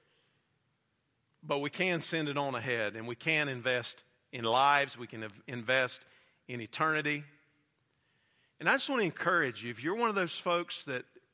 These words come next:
is faithful with your life and with your resources, just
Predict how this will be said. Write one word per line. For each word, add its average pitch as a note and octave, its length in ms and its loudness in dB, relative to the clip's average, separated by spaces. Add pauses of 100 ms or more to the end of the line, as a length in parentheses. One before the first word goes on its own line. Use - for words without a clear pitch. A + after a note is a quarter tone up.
(140)
is C#3 200 -8
faithful F#3 760 -2
with C3 180 -6
your A#2 160 -6
life E3 560 2 (320)
and C#3 120 -6
with C3+ 120 -4
your A#2 120 -6
resources, F3 1000 -2 (920)
just - 380 -2